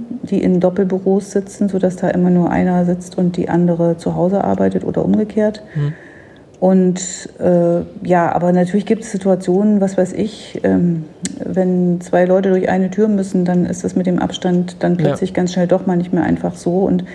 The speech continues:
Speaker 1: wir haben Hammelsprung gehabt. Das ist ja so, dass,
Speaker 2: Mhm.
Speaker 1: äh, wenn die Abstimmungsverhältnisse unklar sind im Bundestag, dann müssen halt irgendwie alle, die verfügbar sind, kommen.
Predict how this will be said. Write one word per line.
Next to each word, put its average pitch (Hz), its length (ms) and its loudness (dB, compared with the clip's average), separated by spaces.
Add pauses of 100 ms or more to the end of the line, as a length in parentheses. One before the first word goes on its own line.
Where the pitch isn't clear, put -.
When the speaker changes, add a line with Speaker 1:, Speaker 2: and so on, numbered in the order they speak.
(500)
Speaker 1:
wir 180 100 2
haben 180 180 2
Hammelsprung 214 580 2
gehabt. 214 340 2
Das 185 140 0
ist - 220 -8
ja 190 100 4
so, 180 200 0
dass, 165 360 0
Speaker 2:
Mhm. - 60 -8
Speaker 1:
äh, 175 120 0
wenn 175 260 2
die 175 320 -2 (420)
Abstimmungsverhältnisse 196 800 0
unklar 190 440 0
sind 180 200 0
im 175 80 -2
Bundestag, 175 540 0
dann 170 160 2
müssen 175 280 2
halt 180 180 0
irgendwie 175 280 0
alle, 180 320 2
die 180 120 -2
verfügbar 180 500 0
sind, 175 200 0
kommen. 175 340 0